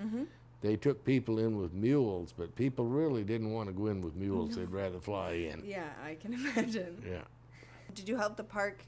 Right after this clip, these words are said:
Speaker 1: at all with any of your flying services
Speaker 2: Uh,
Speaker 1: other
Speaker 2: well,
Speaker 1: than
Speaker 2: I,
Speaker 1: that?
Speaker 2: I used to fly the water bomber. I flew that for ten years, uh, and I put fires out in the park.
Speaker 1: Yeah.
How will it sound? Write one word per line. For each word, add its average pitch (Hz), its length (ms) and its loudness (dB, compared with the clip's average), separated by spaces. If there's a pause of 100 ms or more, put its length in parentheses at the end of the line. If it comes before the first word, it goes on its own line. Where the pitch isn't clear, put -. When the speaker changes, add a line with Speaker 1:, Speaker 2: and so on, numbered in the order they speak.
(100)
Speaker 1:
at 190 100 -6
all 190 220 2
with 180 160 -4
any 185 240 -6
of 170 140 -8
your 165 160 -4 (180)
flying 185 240 -4
services 180 340 -2
Speaker 2:
Uh, 147 140 6
Speaker 1:
other 151 100 4
Speaker 2:
well, 175 220 6
Speaker 1:
than 156 80 6
Speaker 2:
I, 151 120 6
Speaker 1:
that? 123 200 -2
Speaker 2:
I 127 80 6
used 143 300 8
to 113 80 0
fly 135 300 2
the 107 120 2
water 113 400 2
bomber. 95 480 -2
I 101 120 -2
flew 135 260 2
that 127 320 0
for 95 100 -4
ten 113 380 2
years, 107 560 2
uh, 90 180 -4 (180)
and 101 160 -2
I 101 180 -2
put 104 300 -4 (120)
fires 104 480 -2
out 92 200 -2
in 110 200 0
the 98 60 -2
park. 107 500 -6
Speaker 1:
Yeah. 190 300 -6